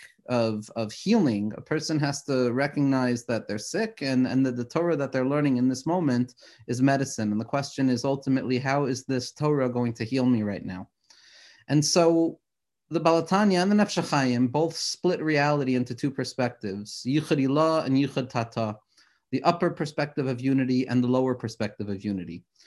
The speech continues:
So first and foremost, already out of the gate, we have this contradictory, almost paradoxical notion that the notion of unity itself, which implies singularity, is split into two. So that consciousness is always already broken up into two perspectives, two paths.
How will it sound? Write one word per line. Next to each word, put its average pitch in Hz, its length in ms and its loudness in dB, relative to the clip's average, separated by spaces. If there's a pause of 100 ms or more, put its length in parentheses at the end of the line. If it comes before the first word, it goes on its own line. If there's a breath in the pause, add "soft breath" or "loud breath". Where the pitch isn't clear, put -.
(240 soft breath)
So 135 180 -4
first 220 260 2
and 160 160 2
foremost, 170 420 2
already 147 560 2
out 151 220 0
of 151 80 -2
the 131 60 0
gate, 127 440 0
we 123 140 0
have 123 260 -2
this 117 280 -4
contradictory, 147 880 -2
almost 123 380 0
paradoxical 139 680 -2
notion 127 480 0
that 117 180 0
the 123 60 2
notion 156 400 4
of 117 140 -2
unity 143 420 4
itself, 113 640 -2
which 123 240 -4
implies 123 460 -2
singularity, 123 800 0 (260 loud breath)
is 131 160 0
split 180 300 4
into 139 240 4
two. 127 320 -2 (560)
So - 140 -10
that 143 140 -2
consciousness 165 640 0
is 139 100 -4
always 160 400 4
already 127 320 2
broken 123 380 0
up 117 160 -2
into 117 200 -2
two 123 200 -2
perspectives, 107 680 -6
two 127 160 -2
paths. 110 540 -8